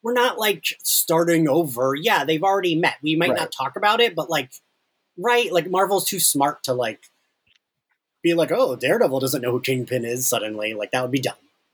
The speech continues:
Speaker 2: Right. No, I d-, I don't think they would do that. I think that they're just, like, I think what they do a lot of times is they play certain things just fast and loose 'cause, and the, you know, it's purposely they withhold
Speaker 1: Yeah.
Speaker 2: certain information because they don't want to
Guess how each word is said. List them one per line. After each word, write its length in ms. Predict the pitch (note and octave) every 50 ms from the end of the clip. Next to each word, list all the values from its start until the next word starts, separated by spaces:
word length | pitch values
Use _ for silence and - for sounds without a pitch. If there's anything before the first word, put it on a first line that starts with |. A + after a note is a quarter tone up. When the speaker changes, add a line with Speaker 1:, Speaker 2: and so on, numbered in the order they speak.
| _
Speaker 2:
Right. 400 | F#3+ F3 D#3 E3 D3+ A#2 G2+ -
No, 260 | D#3 E3 D#3+ D3+ C#3+ D#3+
I 180 | C#3 B2+ D3 D3
d-, 160 | B2 - C3+
I 440 | F2 C#3 C3 - - C#3 C3+ C3 B2
don't 260 | A#2+ C3+ B2 G#2+ -
think 120 | G#2 G#2
they 100 | G#2+ G#2 F#2+
would 100 | G#2 -
do 140 | G#2 G#2
that. 240 | - G#2 G2 - - -
I 80 | C3
think 260 | C3 - D3+ C#3 - -
that 160 | C3 - -
they're 140 | C3 B2+ B2
just, 220 | G#2+ B2 A2+ - -
like, 380 | B2 A#2 A2+ G#2+ G2+ - - _ - - - - - - - -
I 80 | F3+ F#3
think 200 | B3+ B3 A#3+ -
what 100 | D#4+ D#4+
they 100 | C4 B3
do 240 | E3+ E3+ G#3 G#3 F#3+
a 40 | E3
lot 220 | E3 D#3+ E3+ F#3+
of 60 | F3+
times 280 | G3 G3 F#3+ F3+ D#3+ E3
is 140 | D#3 B2 B2+
they 160 | D3+ C#3 C3
play 340 | - - - D#3 D3+ D3 D3+
certain 300 | - - D#3 - D#3 D3+
things 260 | - D3 D3 C#3 -
just 200 | D#3 D3 - - _ _ _ _ _
fast 300 | - D#3+ D#3 E3 D#3+ -
and 80 | E3 D3 D3
loose 320 | F3 G3+ E3+ C#3 - - -
'cause, 180 | E3 C#3+ B2
and 180 | D3 - E3 E3
the, 160 | E3 D3+ - - -
you 100 | F3+ E3
know, 80 | D3+ C#3
it's 120 | C3 -
purposely 540 | - - G3+ G3+ G3 G#3 F#3 - D#3+ D#3+ D3
they 160 | C3+ C#3 C3+
withhold 360 | B2+ B2+ - D3 C#3+ C3 C3
Speaker 1:
Yeah. 40 | C3+
Speaker 2:
certain 220 | - C#3+ - C3+
information 580 | D3 C3+ B2+ C#3 C#3 C#3+ D#3+ E3+ E3 - D3+ B2+
because 240 | C3 A2+ C3+ A#2+ A2+
they 100 | C3+ C3
don't 360 | A#2 C#3 C3+ C3 C3 - - _ _ - _ _ _
want 280 | C#3+ D3+ C#3+ B2+ G#2 -
to 220 | - C#3 A#2 A2+